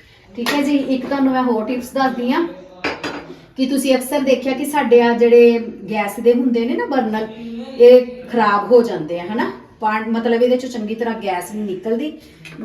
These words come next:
ਆਵਾਜ਼ ਵੀ ਆਉਂਦੀ ਹੈ। ਤੇ ਇਹਨਾਂ ਨੂੰ ਤੁਸੀਂ ਜਦੋਂ ਵੀ ਕਦੀ ਧੋਣ ਲੱਗੋ ਨਾ,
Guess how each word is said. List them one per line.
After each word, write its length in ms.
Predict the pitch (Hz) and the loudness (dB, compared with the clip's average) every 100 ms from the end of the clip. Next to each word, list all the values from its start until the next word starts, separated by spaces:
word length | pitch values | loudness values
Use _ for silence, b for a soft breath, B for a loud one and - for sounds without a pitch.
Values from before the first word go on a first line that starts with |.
| - | -4
ਆਵਾਜ਼ 380 | 254 247 220 220 | 2 4 4 0
ਵੀ 160 | 220 226 | -2 -2
ਆਉਂਦੀ 400 | 180 170 - 170 | -2 -6 -6 -6
ਹੈ। 60 | - B B | -8 B B
ਤੇ 60 | 226 | -8
ਇਹਨਾਂ 360 | - 254 285 302 | -2 2 2 0
ਨੂੰ 140 | 294 | -2
ਤੁਸੀਂ 240 | 277 277 277 | -4 -4 -4
ਜਦੋਂ 260 | 269 294 | -2 -2
ਵੀ 100 | 311 | -4
ਕਦੀ 240 | - 240 285 | -4 -4 -2
ਧੋਣ 260 | 294 277 233 | -2 -2 0
ਲੱਗੋ 300 | 233 214 | -2 -2
ਨਾ, 100 | 294 | -4